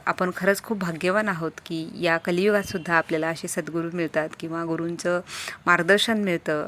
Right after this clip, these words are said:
आणि, अ, अविनाशदादांच्या रूपात साक्षात स्वामीच आपल्याकडून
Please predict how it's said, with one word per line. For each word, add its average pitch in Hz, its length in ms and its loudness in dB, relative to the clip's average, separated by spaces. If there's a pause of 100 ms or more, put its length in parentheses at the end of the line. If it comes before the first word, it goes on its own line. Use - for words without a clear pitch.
आणि, 160 420 -2 (140)
अ, 160 400 -6 (520)
अविनाशदादांच्या 175 760 2
रूपात 156 280 -2 (340)
साक्षात 175 380 -4
स्वामीच 175 400 2
आपल्याकडून 165 560 -2